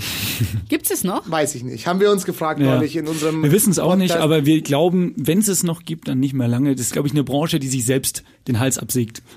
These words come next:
Speaker 1: Weil
Speaker 2: Also,
Speaker 1: es kein Festnetz mehr gibt.
Speaker 2: wir unterscheiden aber, wir unterscheiden aber zwischen dem, ähm, pornografischen, äh, auditiven Angebot, wo du irgendwo anrufst und dann, oh ja, äh, dieses Rumgestöhne,
Speaker 1: Ja.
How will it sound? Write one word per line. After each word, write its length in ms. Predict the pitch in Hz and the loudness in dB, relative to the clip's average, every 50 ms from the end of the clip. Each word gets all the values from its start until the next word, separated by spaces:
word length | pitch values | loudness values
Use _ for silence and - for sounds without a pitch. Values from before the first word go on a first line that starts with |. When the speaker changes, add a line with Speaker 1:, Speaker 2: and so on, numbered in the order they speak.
| - _ - _ - | -20 _ -20 _ -4
Speaker 1:
Weil 120 | - 196 | 0 2
Speaker 2:
Also, 120 | 190 196 202 | 2 4 2
Speaker 1:
es 40 | 190 | 2
kein 100 | 202 185 | 0 0
Festnetz 360 | - 302 - - 277 214 - | -2 -2 -2 -2 -4 -4 -4
mehr 140 | 175 160 151 | -6 -6 -6
gibt. 120 | 151 160 175 | -2 0 2
Speaker 2:
wir 120 | 202 214 | 2 4
unterscheiden 500 | 220 220 202 170 - - 202 220 233 220 | 4 2 2 2 2 2 2 2 2 2
aber, 400 | 185 170 160 170 175 196 190 151 | 2 0 2 2 0 0 0 0
wir 80 | 170 170 | -2 -2
unterscheiden 380 | 170 160 156 - 180 190 190 170 | -2 -2 -2 -2 -2 0 0 0
aber 180 | 165 165 160 | -2 -4 -4
zwischen 380 | - - 202 220 - 202 175 170 | -4 -6 -6 -6 -4 -4 -2 0
dem, 240 | 170 170 165 160 - - - - - _ _ | 0 0 0 -2 -6 -8 -14 -20 -20 _ _
ähm, 400 | - 175 160 160 156 156 156 147 - - _ | -2 0 2 2 2 0 -2 -6 -8 -12 _
pornografischen, 1000 | - 180 175 170 151 156 170 180 208 208 220 180 - - 190 185 185 180 180 175 180 - - - - _ _ | -4 -2 0 0 0 2 2 2 2 2 0 -2 0 0 2 2 4 4 2 0 -2 -6 -16 -20 -20 _ _
äh, 220 | - 170 160 160 - - - | 0 0 0 0 -2 -4 -2
auditiven 500 | 202 196 214 190 180 - - 185 165 175 | 0 0 0 0 -2 -6 -4 -4 -2 -2
Angebot, 680 | - - 196 240 220 202 147 147 160 170 180 175 - 160 | -2 0 0 2 2 0 0 2 2 2 2 2 0 -4
wo 80 | 165 | -2
du 120 | 170 175 196 | -2 0 2
irgendwo 260 | 180 175 160 147 156 | 2 2 2 0 -2
anrufst 640 | - 190 233 226 175 160 170 190 208 202 - - - | 0 0 0 2 2 2 0 0 0 -2 -4 -4 -4
und 120 | 170 156 170 | -4 -2 -2
dann, 140 | 165 160 156 | -2 -2 0
oh 100 | 165 175 | 0 2
ja, 120 | 180 180 220 | 2 2 0
äh, 480 | 262 - - 175 175 208 220 233 165 151 | -2 -2 -4 -2 0 0 0 0 0 -2
dieses 220 | 156 151 139 156 | -4 -4 -2 -2
Rumgestöhne, 440 | 196 208 214 196 - 226 226 233 220 | -2 0 -2 0 0 2 4 4 2
Speaker 1:
Ja. 100 | 220 | 2